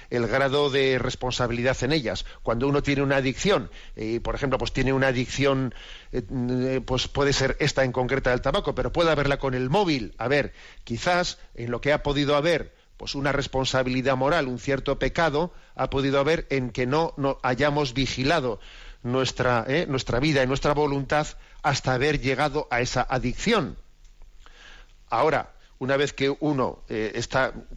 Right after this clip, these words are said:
está preso de una adicción, en realidad, eh, más que, más que pecado, lo que tiene es una falta de libertad. ¿Eh? Es posible, es posible que haya habido un pecado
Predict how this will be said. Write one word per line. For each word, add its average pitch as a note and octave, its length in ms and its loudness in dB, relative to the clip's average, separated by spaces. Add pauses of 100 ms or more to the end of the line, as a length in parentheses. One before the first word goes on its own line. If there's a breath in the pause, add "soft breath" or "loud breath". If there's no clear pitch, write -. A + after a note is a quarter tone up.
(120)
está B2+ 300 -2
preso C#3+ 300 0
de C3 100 0
una C#3+ 160 2
adicción, E3 800 0 (400 loud breath)
en B2 160 -2
realidad, C3 480 2 (580 soft breath)
eh, B2+ 360 0 (120)
más C#3 420 2
que, C#3+ 360 0
más C#3 240 0
que D3+ 160 -2
pecado, D#3+ 600 0 (600)
lo B2+ 180 0
que C3 100 0
tiene D#3 480 2
es - 280 -2
una C#3+ 420 0
falta C#3+ 540 2
de C#3 100 2
libertad. C#3 600 0 (1160)
¿Eh? D3+ 160 -4 (340 loud breath)
Es - 60 -10
posible, E3 300 2
es D#3+ 80 0
posible F#3+ 420 2
que E3 400 0
haya E3+ 240 4
habido D#3+ 240 0
un D#3 100 -2
pecado D#3+ 480 0